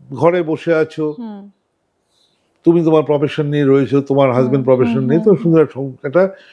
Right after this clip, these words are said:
Speaker 1: সংসার তুমি।
Speaker 2: হুম।
Speaker 1: কালকে যদি বলা হয় তোমাকে যে তুমি, আহ, immediately ট্রাভেল করো দিল্লিতে,
Speaker 2: হুম।
Speaker 1: গিয়ে তুমি এত টাকা চাকরি পাবে,
Speaker 2: হুম।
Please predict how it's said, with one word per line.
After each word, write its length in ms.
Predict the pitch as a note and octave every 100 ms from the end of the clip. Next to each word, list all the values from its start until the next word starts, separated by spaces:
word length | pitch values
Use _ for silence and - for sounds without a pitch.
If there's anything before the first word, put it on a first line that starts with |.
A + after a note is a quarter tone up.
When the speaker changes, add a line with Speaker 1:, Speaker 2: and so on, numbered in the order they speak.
| _
Speaker 1:
সংসার 380 | - D#3+ D3+ D#3+
তুমি। 300 | D#3 A#2 G#2+ F#2+ _ -
Speaker 2:
হুম। 140 | A3
Speaker 1:
কালকে 300 | G3+ D#3+ F3+ G#3
যদি 160 | G3+
বলা 240 | F3+ F3 E3+
হয় 140 | F3
তোমাকে 360 | D#3 E3 D3+ D#3
যে 160 | C#3 D3+
তুমি, 260 | D3+ D#3 D#3 - _ - - -
আহ, 320 | C3+ C#3 C#3 C#3 - _ _ _ - -
immediately 540 | D#3 E3+ F#3 A3 G#3 F#3+
ট্রাভেল 360 | E3 D3 D#3
করো 220 | E3 E3 D3+
দিল্লিতে, 520 | A#2+ C3+ E3 E3 C3 C3+ C3+ _ -
Speaker 2:
হুম। 140 | A#3 A#2
Speaker 1:
গিয়ে 160 | C#3
তুমি 200 | D3 D#3 D3
এত 140 | B2
টাকা 220 | C3+ D3
চাকরি 320 | C#3 C3+ C3+ C#3
পাবে, 280 | C#3 A#2+ D3+ - -
Speaker 2:
হুম। 180 | G#3+